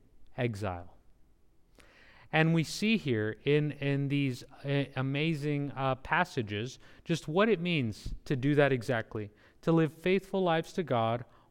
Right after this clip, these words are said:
while in exile. The reality is that for us,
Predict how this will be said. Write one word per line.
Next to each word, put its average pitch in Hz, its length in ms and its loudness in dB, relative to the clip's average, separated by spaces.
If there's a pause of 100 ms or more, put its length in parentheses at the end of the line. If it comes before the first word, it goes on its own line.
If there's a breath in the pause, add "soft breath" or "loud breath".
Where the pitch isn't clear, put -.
(100)
while 117 640 2 (160)
in 120 400 -4 (160)
exile. 101 560 -6 (1120)
The 123 80 -8
reality 127 640 2
is 110 140 -4
that 117 160 -2
for 160 260 -2
us, - 420 -6